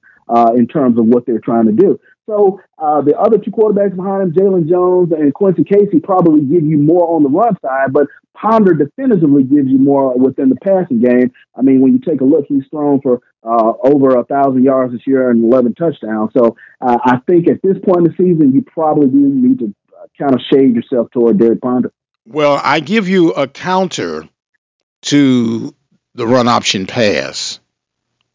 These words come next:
Speaker 2: and that is called play action. If you
Speaker 1: Very much
Speaker 2: establish,
Speaker 1: so.
Speaker 2: if you establish a solid run game, that gives you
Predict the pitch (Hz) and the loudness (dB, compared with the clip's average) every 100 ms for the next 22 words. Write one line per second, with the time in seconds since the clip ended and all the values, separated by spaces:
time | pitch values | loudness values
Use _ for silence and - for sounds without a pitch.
0 | _ _ - 117 123 151 123 120 139 127 | _ _ -4 0 0 0 -2 -4 0 0
1 | 110 - 139 127 80 73 - - - - | 0 -4 -2 0 -2 -4 -10 -12 -16 -20
2 | - _ _ _ _ _ _ 139 110 170 | -20 _ _ _ _ _ _ -2 2 2
3 | 254 - 120 123 131 170 151 113 104 123 | 2 2 2 2 2 0 -2 -4 -6 -18
4 | 120 214 254 - 180 165 147 139 - - | -14 -10 -10 -8 -4 -4 -4 -6 -8 -10
5 | 120 - 156 151 147 127 - 85 98 147 | -10 -6 0 0 0 -4 -10 -14 -6 -2
6 | 214 98 76 65 65 71 _ _ _ _ | -2 -4 -8 -12 -18 -20 _ _ _ _
7 | _ _ _ _ _ _ _ 139 180 160 | _ _ _ _ _ _ _ -2 -2 -2
8 | 110 180 240 127 127 135 127 123 | 0 0 0 -2 0 2 2 -2